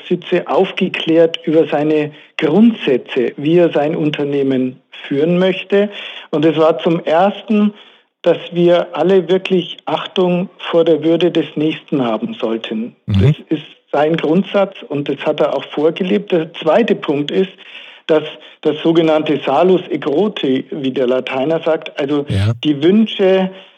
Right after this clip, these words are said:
Speaker 1: das Wohlbefinden und die Bedürfnisse des Patienten an alleroberster Stelle stehen. Und der dritte Punkt ist in dem Zusammenhang, dass wir in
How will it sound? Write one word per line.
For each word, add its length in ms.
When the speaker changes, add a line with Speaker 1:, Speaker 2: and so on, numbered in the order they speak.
Speaker 1:
das 220
Wohlbefinden 720
und 140
die 60
Bedürfnisse 580
des 240
Patienten 560
an 200
alleroberster 760
Stelle 360
stehen. 380
Und 180
der 140
dritte 360
Punkt 360
ist 160
in 140
dem 240
Zusammenhang, 720
dass 180
wir 600
in 420